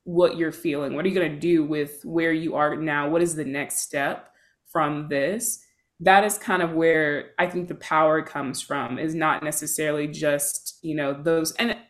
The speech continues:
I know we're, we're in this whole thing, especially post-covid, we're in the moment. I wanna be in the moment. I wanna be present. Absolutely. And also recognizing that s-, what you're feeling in this moment can be so very different from what you're feeling in an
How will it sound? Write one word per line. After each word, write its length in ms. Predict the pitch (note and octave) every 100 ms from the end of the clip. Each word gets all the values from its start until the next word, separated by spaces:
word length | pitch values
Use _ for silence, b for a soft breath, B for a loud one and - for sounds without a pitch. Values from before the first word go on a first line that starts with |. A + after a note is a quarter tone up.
| _ G3+
I 100 | G3
know 240 | G3 G3
we're, 340 | F#3+ F3 -
we're 140 | E3+ F3
in 160 | E3+
this 160 | F3 F3
whole 200 | F#3 E3
thing, 140 | E3+ E3+
especially 300 | E3+ F3 E3+
post-covid, 460 | F3+ F3 G3+ G3
we're 100 | B3
in 160 | C4+ D4
the 60 | C#4+
moment. 440 | D4 C#4+ B3+ - B B -
I 80 |
wanna 240 | A#3+ C#4 C#4
be 160 | C4+
in 60 | C4+
the 80 | C4
moment. 300 | C4+ C4 -
I 80 | B3
wanna 200 | B3+ B3+
be 140 | B3
present. 500 | - C4 B3+ F#3+ - b b _ -
Absolutely. 960 | D#4 D#4 - B3+ C#4 G3+ D#3+ D#3+ - _ _ -
And 120 | A#3
also 460 | - - C#4+ B3+ G#3+
recognizing 800 | G3 G3+ A3 F#3 F3 F3 G3+ F#3
that 240 | E3+ -
s-, 180 | - -
what 340 | G3 F#3 F#3
you're 120 | G3
feeling 600 | A#3 - F3 F3+ F#3 F#3
in 260 | - F3+ F3
this 260 | E3+ F3 F3
moment 560 | D3 D3+ F#3 A3 -
can 180 | - F#3
be 140 | F3
so 540 | E3+ - - F#3 F#3+ F3+
very 260 | F3 E3+ E3+
different 360 | E3+ E3+ D#3
from 160 | E3+ E3
what 120 | D#3
you're 160 | E3+ E3+
feeling 340 | E3+ D#3+ D#3
in 100 | D3
an 120 | C3